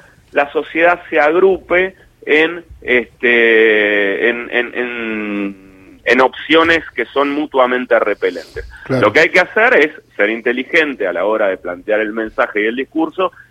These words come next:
Speaker 1: y dejar en claro qué es lo que defiende la candidatura que se proponga y qué es lo que defiende la candidatura que, que, que proponga el que esté enfrente.
Speaker 2: Ahora, Juan,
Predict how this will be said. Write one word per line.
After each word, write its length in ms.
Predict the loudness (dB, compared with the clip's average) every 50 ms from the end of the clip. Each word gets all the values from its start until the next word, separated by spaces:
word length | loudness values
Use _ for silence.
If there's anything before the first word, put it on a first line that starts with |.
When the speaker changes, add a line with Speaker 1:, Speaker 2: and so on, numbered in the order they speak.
| _ _ -6
Speaker 1:
y 80 | 0 2
dejar 320 | 4 4 4 4 2 2
en 140 | 2 0 -4
claro 400 | -2 0 2 2 2 2 0 -2 -6 _ _ _ _ _ -2
qué 160 | 0 2 2
es 60 | 2
lo 160 | 2 0 -2
que 100 | 0 0
defiende 560 | 2 4 2 2 0 0 -2 -2 -2 -2 -4
la 140 | -6 -6 -6
candidatura 880 | -6 -8 -8 -4 -2 0 0 0 -2 -2 -2 2 2 2 2 0 -4 _ _ _ _ _ _ _ -10
que 120 | -8 -4
se 140 | -2 -2 0
proponga 680 | 2 2 2 4 4 2 2 2 2 0 0 0 -2 -4 -14 -16 -14
y 120 | -14 -8
qué 180 | -2 0 0 0
es 60 | 2
lo 160 | 2 0 2
que 100 | 2 2
defiende 540 | 2 2 2 2 0 -2 -4 -6 -4 -4 -2
la 140 | -4 -4 -4
candidatura 500 | -6 -8 -6 -6 -6 -4 -2 0 0 0
que, 80 | 0 -2 -4 -6 _ -14 -16 -14 -16
que, 100 | -18 -16
que 120 | -12 -12 -10
proponga 520 | -10 -8 -4 -4 -4 0 0 0 0 0 -2
el 140 | -8 -8 -8
que 100 | -8 -10
esté 140 | -8 -8 -8
enfrente. 420 | -8 -8 -8 -10 -10 -10 -12 -16 _ _ -2
Speaker 2:
Ahora, 260 | 2 4 4 4 4
Juan, 400 | 4 4 4 4 4 2 -2